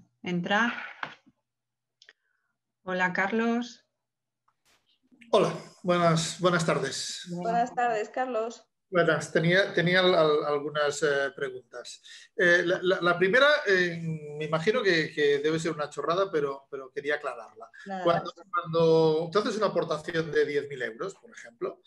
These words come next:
Speaker 2: tú te la deduces de tu base imponible con esa desgravación del veinticinco y tal, ¿vale? Al, a la persona discapacitada creo que le entra como renta del trabajo, ¿o no?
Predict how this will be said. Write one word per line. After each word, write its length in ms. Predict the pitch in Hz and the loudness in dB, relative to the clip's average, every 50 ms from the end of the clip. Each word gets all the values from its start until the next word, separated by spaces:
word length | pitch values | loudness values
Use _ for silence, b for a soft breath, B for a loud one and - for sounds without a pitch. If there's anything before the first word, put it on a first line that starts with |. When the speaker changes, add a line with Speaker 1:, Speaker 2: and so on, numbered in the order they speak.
| B B B B B | B B B B B
Speaker 2:
tú 140 | _ 156 - | _ -8 -4
te 80 | 180 180 | -2 0
la 80 | - | 2
deduces 500 | 208 151 135 135 156 156 160 - 151 143 | 2 0 0 -2 -4 -6 -6 -6 -6 -2
de 200 | 143 147 147 143 | 0 0 0 0
tu 140 | 143 143 143 | 0 -2 -6
base 260 | 143 143 135 - 160 | -6 -6 -6 -8 -12
imponible 580 | - - 151 151 165 233 240 226 196 180 180 156 | -12 -6 -6 -6 -4 -6 -8 -8 -6 -6 -6 -6
con 160 | 147 147 147 | -6 -8 -10
esa 160 | 143 147 147 | -8 -6 -6
desgravación 500 | 135 135 127 139 135 135 131 131 147 131 | -6 -6 -8 -8 -10 -10 -10 -12 -14 -16
del 140 | 123 131 123 | -16 -16 -16
veinticinco 640 | 123 127 127 _ 120 117 - 196 196 180 160 143 123 | -16 -18 -20 _ -20 -18 -14 -12 -12 -12 -12 -14 -16
y 60 | 117 | -16
tal, 160 | - - - - _ | -18 -20 -20 -20 _
¿vale? 180 | _ - 190 - B B B B B B B B B | _ -16 -16 -16 B B B B B B B B B
Al, 320 | - 160 156 151 151 151 147 | -2 0 0 0 0 -2 -4
a 80 | 143 | -4
la 160 | 139 131 - | -6 -6 -8
persona 260 | - 127 151 165 175 185 | -8 -8 -6 -4 -2 -2
discapacitada 1000 | 190 - - 190 165 185 170 175 170 160 175 175 196 220 233 - - - _ _ | -4 -4 -4 -4 -2 -2 -4 -4 0 0 2 2 4 2 0 -2 -6 -12 _ _
creo 340 | - - 180 165 175 190 196 | -10 -6 0 2 2 2 2
que 120 | 196 196 | 0 0
le 100 | 165 160 | 0 2
entra 260 | 156 156 147 208 208 | 0 0 0 -2 -2
como 180 | 165 175 156 147 | -2 -2 -4 -2
renta 340 | 143 156 151 143 147 143 139 | -2 -2 -2 -2 -4 -6 -6
del 80 | 135 | -6
trabajo, 420 | 131 139 139 165 170 170 - - _ _ _ _ _ | -4 -4 -4 -4 -4 -6 -8 -14 _ _ _ _ _
¿o 100 | - 135 | -18 -18
no? 160 | 127 120 - | -18 -18 -20